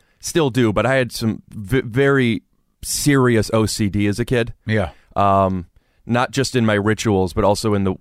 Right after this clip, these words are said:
Speaker 1: in the things that felt still today logical of just keeping things a certain way and
Speaker 2: Sure.
Speaker 1: and share, you know, basically he, he was a, a cat on my countertops.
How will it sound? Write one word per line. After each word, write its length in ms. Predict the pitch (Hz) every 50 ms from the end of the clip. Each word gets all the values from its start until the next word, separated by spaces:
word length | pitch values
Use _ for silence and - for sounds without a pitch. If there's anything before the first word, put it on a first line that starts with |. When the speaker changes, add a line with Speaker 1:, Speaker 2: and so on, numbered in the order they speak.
| -
Speaker 1:
in 140 | 104 101 98
the 80 | 95 92
things 300 | - - 123 113 110 98
that 140 | 110 - -
felt 360 | - - 143 123 110 107 -
still 440 | - - - - - - 156 139 120
today 320 | - 131 113 120 120 113
logical 520 | 104 101 101 107 113 104 104 98 - 95 92
of 60 | 87
just 160 | - 107 - -
keeping 340 | - 147 139 - 127 117 107
things 200 | 120 107 101 90
a 60 | 95
certain 320 | - - 107 92 - 92
way 260 | 87 90 90 87 90 90
and 100 | 87 87
Speaker 2:
Sure. 300 | - 151 139 107 82 - _ _ _ _ _ -
Speaker 1:
and 180 | - 113 113 110
share, 280 | - - 143 147 135 110
you 80 | 139 120
know, 160 | 113 107 104
basically 500 | - 107 151 151 - 165 - 143 135 131
he, 220 | 117 143 143 143 -
he 180 | - 113 147 147
was 220 | 143 143 131 107 127
a, 160 | 117 110 107
a 80 | - 101
cat 280 | - - 131 131 127 123
on 80 | 117
my 100 | 110 104 98
countertops. 760 | - 104 95 90 90 - - 85 82 82 - - - -